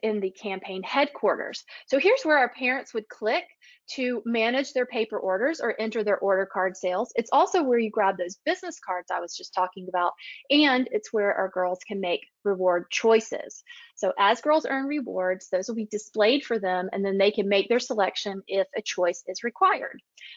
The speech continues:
Lots of our Girl Scouts check back in frequently to visit some of our fun features, such as our avatar's room. They can, their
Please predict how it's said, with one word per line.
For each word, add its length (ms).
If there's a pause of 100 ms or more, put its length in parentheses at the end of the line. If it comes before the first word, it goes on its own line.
(380)
Lots 260
of 60
our 120
Girl 180
Scouts 340
check 300
back 240
in 160
frequently 840 (120)
to 120
visit 300
some 140
of 100
our 220
fun 180
features, 500
such 260
as 100
our 180
avatar's 640
room. 420 (400)
They 120
can, 260 (140)
their 180